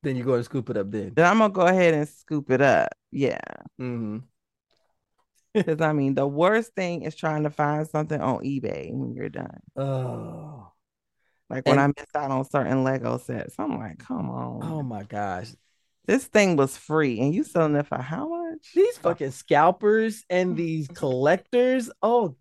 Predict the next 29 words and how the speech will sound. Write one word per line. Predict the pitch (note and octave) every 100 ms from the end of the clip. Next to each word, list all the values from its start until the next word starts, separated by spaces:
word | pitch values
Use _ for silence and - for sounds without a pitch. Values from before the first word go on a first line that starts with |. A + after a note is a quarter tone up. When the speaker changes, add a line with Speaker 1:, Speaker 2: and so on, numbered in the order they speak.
| -
Speaker 1:
gosh, | D#3+ G#3+ G#3+ D3 C#3
they | F#3+
are | D#4+ D4
the | G#3 F#3+
Speaker 2:
<laughs> | F3 E3+ G3+
Speaker 1:
worst. | E4 G4 G4+ F4 A3+ D#3+ C3+ - _ _ _ _ _
They | G4
are | G#4+ A4
the | G#4 F#4+ G4+ A#4 A#4+ A4+
worst, | F#4 G#3 - _ _
Speaker 2:
Mm-hmm. | D3 D3
Speaker 1:
especially | C#3+ B2+ F#3 C#4+ E4 B3+
if | A3
you | B3
know | B3+ C4 C4 B3 -
someone's | - B3+ A#3+ G#3+ -
o-, | G3+ -
if | F3+ F3+
they're | G3 A3+
only | A#3+
gonna | G#3 F#3+
offer | F#3+ G3+ -
it | F3+
at | C#3+
one | C#3+ E3
event. | D#3 C3+ B2+ G2+ - _ _ _ _ _ _ _ _ _ -
Forget | B3+ G3+ D#3 D3 C#3 D3+ C3
Speaker 2:
Mm-hmm. |
Speaker 1:
it. | F#2+ -